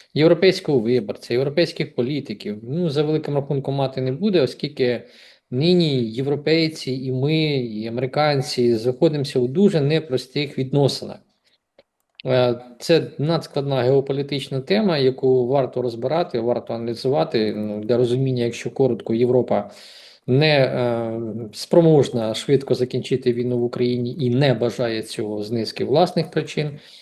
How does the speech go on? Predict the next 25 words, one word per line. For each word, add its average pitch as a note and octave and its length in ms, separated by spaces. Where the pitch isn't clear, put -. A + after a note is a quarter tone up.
Трамп, D#3 380
це D3 220
розуміючи, B2 800
намагається A#2+ 720
якось A#2+ 360
замазати D3+ 560
цю D3+ 180
війну, C#3+ 400
не C3 200
закінчити, C#3 520
а A2 40
замазати, B2+ 520
заморозити. A#2+ 640
Ми, D#3+ 200
звісно, D3 520
розуміючи B2+ 580
пряму C3 300
залежність A#2+ 540
від A#2+ 120
європейців, C#3 560
не C3 100
можемо A#2+ 360
їх A#2+ 100
закинути, C#3 500
що C3 340